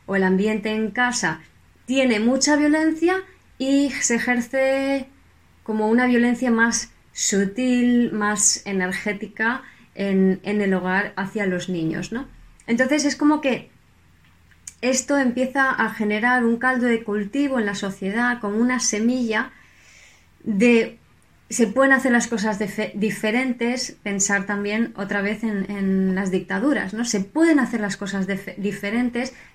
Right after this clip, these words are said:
pero todavía no está el mundo preparado para esa semilla.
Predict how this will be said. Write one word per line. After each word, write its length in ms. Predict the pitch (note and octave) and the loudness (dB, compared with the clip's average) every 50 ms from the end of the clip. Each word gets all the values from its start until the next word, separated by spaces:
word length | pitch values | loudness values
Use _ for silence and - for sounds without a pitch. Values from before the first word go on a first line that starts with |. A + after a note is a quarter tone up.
| _ _ | _ _
pero 200 | B3 B3+ B3+ B3 | 2 2 2 2
todavía 680 | B3 B3+ B3+ B3 B3 B3+ C#4 C#4+ D4+ D#4+ F4+ F#4+ F#4 - - - - _ _ _ | 2 4 4 4 4 4 4 4 2 2 0 0 -4 -6 -12 -20 -20 _ _ _
no 160 | - B3 C4 | 2 4 4
está 640 | C4+ C4 C4+ - - C#4+ C#4 C#4+ C#4+ D4 C#4+ - - - _ _ - | 4 2 0 -2 -2 0 2 2 2 0 -2 -4 -8 -16 _ _ -2
el 140 | B3 A#3+ A#3+ | 2 6 6
mundo 400 | A#3+ B3+ C4+ C4+ C4+ C4+ C4+ C4+ | 8 8 6 4 4 2 2 2
preparado 640 | C4 C4 B3+ B3 A#3+ A3+ A3 A3 A3 B3 A#3+ - | 0 -2 0 0 0 0 0 0 0 -2 -2 -4
para 400 | - G#3+ G3+ G3+ A3 B3 B3+ - - - | -4 -4 -2 -2 -2 -2 -4 -6 -8 -8
esa 260 | G3 F#3+ - G#3+ G#3 | -8 -4 -4 -2 -2
semilla. 580 | F#3 - G3 F#3 F#3 F3+ F3+ E3 F3 E3+ - | 0 0 0 0 0 0 -2 -2 -4 -6 -6